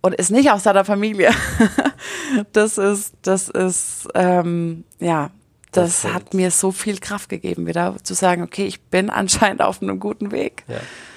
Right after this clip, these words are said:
Speaker 1: Ja.
Speaker 2: Da weiß man, dass man was richtig gemacht hat.
Speaker 1: Ja. Und das war wichtig. Das war so wichtig, auch für mich, so, so seelisch, ähm, weil du kriegst natürlich diesen Support von der Familie, aber es ist halt Familie, die, die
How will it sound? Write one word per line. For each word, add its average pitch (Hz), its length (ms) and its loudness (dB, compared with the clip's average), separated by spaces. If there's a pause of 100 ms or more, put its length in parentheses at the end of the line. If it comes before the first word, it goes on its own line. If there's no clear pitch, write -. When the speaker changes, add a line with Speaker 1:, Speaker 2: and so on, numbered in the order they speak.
(320)
Speaker 1:
Ja. 95 180 -6 (180)
Speaker 2:
Da - 160 -6
weiß 107 180 -6
man, 117 100 -6
dass 120 160 -8
man 127 100 -8
was 120 120 -10
richtig 110 300 -10
gemacht 98 240 -8
hat. 104 160 -12 (240)
Speaker 1:
Ja. 196 240 0 (420)
Und 208 160 2
das 190 160 2
war 180 140 4
wichtig. - 420 -10 (280)
Das 185 260 0
war 185 120 4
so 196 280 2
wichtig, 196 340 0
auch 185 80 2
für - 140 -4
mich, 185 320 -4
so, 170 320 2
so 180 120 -6
seelisch, 202 720 0
ähm, - 360 -2 (1080)
weil 180 180 2
du 185 100 0
kriegst 208 240 -2
natürlich 208 280 2
diesen 202 240 0
Support 196 440 2
von 196 140 -4
der 196 80 4
Familie, 196 520 0
aber 190 300 2
es 202 120 -2
ist - 160 -6
halt 208 140 -4
Familie, 262 460 2
die, 175 280 -6
die - 280 -8